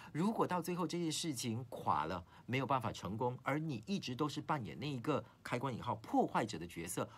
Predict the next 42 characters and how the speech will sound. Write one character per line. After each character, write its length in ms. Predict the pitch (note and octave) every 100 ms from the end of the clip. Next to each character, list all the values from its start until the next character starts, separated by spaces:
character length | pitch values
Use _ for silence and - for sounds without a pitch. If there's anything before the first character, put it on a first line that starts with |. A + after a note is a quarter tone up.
| -
泼 200 | - B3
冷 160 | G3 C3
水 160 | -
的 80 | E2
角 180 | E2+ F2
色、 200 | - C3+ - -
不 100 | D#3
配 240 | - G#3+
合 120 | A#2+
的 180 | A2 F#2+
角 220 | E2 E2 D#2+
色， 240 | A2 E2+ - -
那 100 | - G3+
这 180 | A3+
一 100 | G3+
些 260 | D3+ - F3+
人， 280 | B2 E2 G2+
这 160 | F#3+
些 120 | D3+ D#3
大 220 | D#3+ B2
多 160 | A#2+
数 180 | A#2 B2
的 120 | G2+
人 180 | F2 F2+ - - - -
不 140 | - A#2
会 260 | F3 D3+
知 300 | A2 - C3
道 280 | C3 B2+ - - - -
他 180 | - D3
们 160 | A2
不 100 | A2+
成 280 | - G2 G#2
功 240 | B2+ C3
是 180 | - -
因 220 | C#3 C3+ C#3
为 100 | B2+
这 120 | B2+
个 80 | A2+
方 220 | B2+ C3+
法 160 | A#2 -
错 240 | - E3+
误， 260 | A#2+ B2